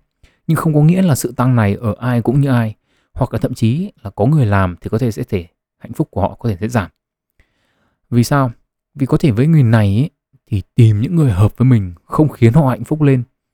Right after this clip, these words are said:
nhưng mà với người khác ấy, thì có thể khiến cho họ hạnh phúc lên rất nhiều. Đôi khi không phải việc hợp nhau khiến cho họ hạnh phúc đâu, mà chỉ đơn giản là vì họ suy nghĩ là, "À, mình hợp với cái người yêu của mình rồi",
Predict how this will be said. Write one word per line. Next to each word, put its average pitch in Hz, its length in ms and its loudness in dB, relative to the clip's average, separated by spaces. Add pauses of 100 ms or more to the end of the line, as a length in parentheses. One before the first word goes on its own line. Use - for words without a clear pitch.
(500)
nhưng 143 160 4
mà 120 80 4
với 104 160 4
người 151 140 4
khác 175 240 0
ấy, 180 120 -8 (260)
thì - 80 -4
có 123 80 -6
thể 110 180 -4 (540)
khiến 117 180 2
cho 143 120 0
họ 110 60 -4
hạnh 113 120 -8
phúc 147 180 -6
lên 123 160 0
rất 170 120 2
nhiều. 101 260 4 (480)
Đôi 165 160 4
khi 175 140 0
không 160 180 0
phải 95 120 2
việc 98 260 -4
hợp - 240 0
nhau 139 260 2
khiến 123 180 -2
cho 151 120 -2
họ 127 60 -2
hạnh 123 100 -4
phúc 160 140 -4
đâu, 131 180 -2 (400)
mà 120 100 0
chỉ - 140 -16
đơn 139 140 4
giản 107 160 2
là 90 200 -6 (480)
vì 120 300 2
họ 110 320 0
suy - 340 0
nghĩ 214 300 4
là, 131 220 -6 (640)
"À, 107 420 -2
mình 120 160 2
hợp 107 260 4
với 127 100 0
cái 151 100 0
người 123 100 4
yêu 123 160 4
của 107 80 -2
mình 90 160 0
rồi", 85 220 -4